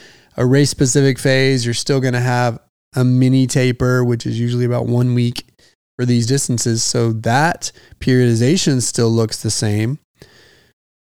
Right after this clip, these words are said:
How those miles fit together might change slightly. The workouts that you do,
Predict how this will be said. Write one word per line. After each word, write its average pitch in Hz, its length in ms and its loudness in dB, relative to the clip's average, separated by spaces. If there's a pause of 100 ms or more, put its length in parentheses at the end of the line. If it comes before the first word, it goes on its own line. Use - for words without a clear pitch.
(120)
How 139 300 2
those 131 320 2
miles 123 600 0
fit - 240 -8
together 151 480 2
might 123 240 0 (240)
change 127 320 0
slightly. 139 680 0 (160)
The - 60 -8
workouts 123 480 -2
that 127 120 -4
you 113 100 -4
do, 131 480 0